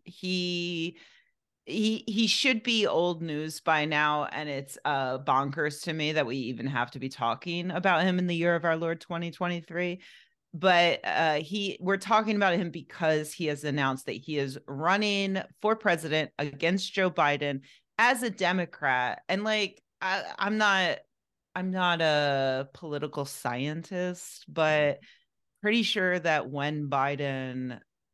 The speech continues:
officially declares that he is running, I don't think they're even gonna have a primary. I don't know,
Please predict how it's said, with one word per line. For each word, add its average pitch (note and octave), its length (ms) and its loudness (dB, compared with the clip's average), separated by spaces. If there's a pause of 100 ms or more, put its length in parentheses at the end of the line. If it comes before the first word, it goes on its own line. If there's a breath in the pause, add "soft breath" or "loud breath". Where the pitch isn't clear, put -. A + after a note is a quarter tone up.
(200)
officially C#3+ 960 0 (300)
declares C#3 640 -2 (320)
that C#3+ 140 -4
he C3+ 140 -4
is C3 180 -2
running, D3+ 540 -2 (100)
I F3+ 100 0
don't B3+ 200 2
think C4+ 140 -2
they're B3+ 180 2
even G3+ 180 0
gonna E3+ 140 0
have C#3+ 180 0
a C#3+ 100 0
primary. C3 760 -4
I F3 100 4
don't F#3 180 4
know, C#3+ 400 0